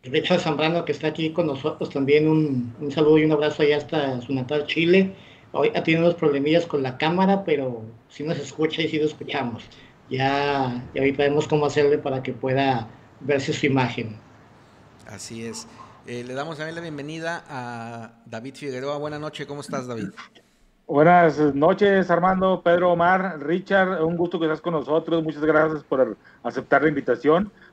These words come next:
Speaker 3: Un gusto que estés. Eh, a la gente, muchas gracias por seguirnos también en esta nueva transmisión del Rincón del Santos, la vieja guardia, en su cuatro T. Estaremos comentando, bueno, más que nada, el andar de Richard, eh, en su tiempo por acá, por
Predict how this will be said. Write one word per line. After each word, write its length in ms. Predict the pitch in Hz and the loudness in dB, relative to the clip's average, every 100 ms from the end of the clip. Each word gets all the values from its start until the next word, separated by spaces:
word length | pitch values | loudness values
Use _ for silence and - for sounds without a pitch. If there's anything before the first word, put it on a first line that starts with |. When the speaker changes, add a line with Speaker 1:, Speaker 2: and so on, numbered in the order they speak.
| _ | _
Speaker 3:
Un 120 | 143 | 0
gusto 280 | 151 156 160 | 0 0 -2
que 100 | 135 | -4
estés. 420 | - 143 185 196 | -2 2 2 0
Eh, 640 | 147 135 131 131 127 127 131 | -2 2 4 4 4 4 2
a 140 | 123 | 0
la 120 | 123 127 | 0 0
gente, 340 | 156 156 175 | -2 0 -2
muchas 240 | 156 147 | 0 -2
gracias 260 | 147 143 151 | -2 -2 -4
por 160 | - 127 | -8 -6
seguirnos 360 | 127 131 143 | -4 -4 -6
también 260 | 131 127 135 | -6 -4 -4
en 80 | 139 | -4
esta 500 | 131 139 131 113 - _ _ | -4 0 2 0 -2 _ _
nueva 160 | 123 135 | 2 4
transmisión 640 | 135 123 117 107 - 131 | 4 2 0 -6 -4 -2
del 300 | 135 131 120 | 0 0 0
Rincón 400 | 107 113 110 120 | -2 -4 -2 -2
del 120 | 131 120 | -2 0
Santos, 280 | 135 131 | 0 2
la 80 | 127 | 2
vieja 260 | 120 123 131 | 2 2 0
guardia, 500 | 120 127 139 151 170 - - - | 2 4 4 2 0 -6 -20 -4
en 160 | 123 | -4
su 260 | 117 127 104 | 0 0 0
cuatro 340 | 123 127 131 127 | 2 2 2 0
T. 260 | 107 98 - - _ _ | 0 -2 -6 -20 _ _
Estaremos 520 | 120 120 139 151 160 | -2 0 0 2 0
comentando, 640 | - 135 123 143 151 156 147 | -2 -2 2 2 4 2 4
bueno, 280 | 156 160 | 4 4
más 200 | 156 147 | 2 2
que 100 | - | 2
nada, 680 | 156 147 160 160 156 135 117 - - _ - | 2 4 6 6 6 4 2 -4 -18 _ -2
el 120 | 131 | -2
andar 320 | 131 147 156 | 2 2 2
de 160 | 160 147 | 2 0
Richard, 520 | 151 156 165 156 156 | -2 -4 -2 -2 -4
eh, 520 | 135 131 123 123 123 131 | -6 -2 0 0 -2 -4
en 640 | 123 120 120 117 113 113 | -6 -6 -6 -6 -6 -8
su 120 | - 123 | -10 -4
tiempo 320 | 147 147 156 | -2 0 0
por 160 | 135 | 2
acá, 240 | 117 135 131 | 2 2 0
por 480 | 147 139 127 120 | 0 0 2 0